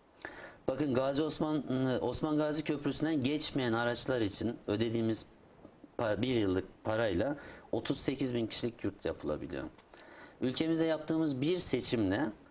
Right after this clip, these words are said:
e, ha-, seçime harcadığımız parayla üç yüz otuz bir bin kişilik yurt yapılabiliyor. Diğer taraftan Yavuz Sultan Selim Köprüsü'nden geçmeyen araçlar için ödediğimiz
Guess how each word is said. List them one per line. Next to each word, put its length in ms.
e, 680
ha-, 160
seçime 380
harcadığımız 680
parayla 480
üç 240
yüz 120
otuz 420
bir 240
bin 180
kişilik 420
yurt 220
yapılabiliyor. 640
Diğer 220
taraftan 380
Yavuz 380
Sultan 300
Selim 340
Köprüsü'nden 640
geçmeyen 500
araçlar 440
için 280
ödediğimiz 680